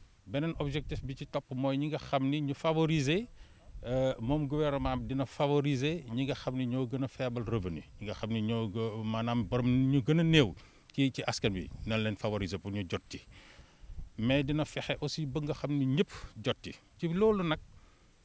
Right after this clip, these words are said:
la promoteur yi mel ni S D I S, te monsieur Mountakha Kane mi jiite, nga xam ni moom tey ala kulli li ñuy wax du ci nekkul ci, euh, du, du, du ci pro-, maanaam du bii mooy njëkkee,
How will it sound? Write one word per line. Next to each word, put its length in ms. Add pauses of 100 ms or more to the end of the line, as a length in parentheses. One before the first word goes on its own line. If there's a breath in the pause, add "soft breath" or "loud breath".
(160)
la 260 (1700)
promoteur 480
yi 120
mel 220
ni 340
S 160
D 140
I 160
S, 300 (500 loud breath)
te 60
monsieur 260
Mountakha 380
Kane 180
mi 180
jiite, 280
nga 120
xam 160
ni 80 (240)
moom 280 (440 loud breath)
tey 300
ala 220
kulli 180
li 80
ñuy 120
wax 160
du 140
ci 140
nekkul 540
ci, 400 (100)
euh, 800
du, 280
du, 200
du 140
ci 120
pro-, 360 (500 loud breath)
maanaam 400
du 80
bii 160
mooy 240
njëkkee, 320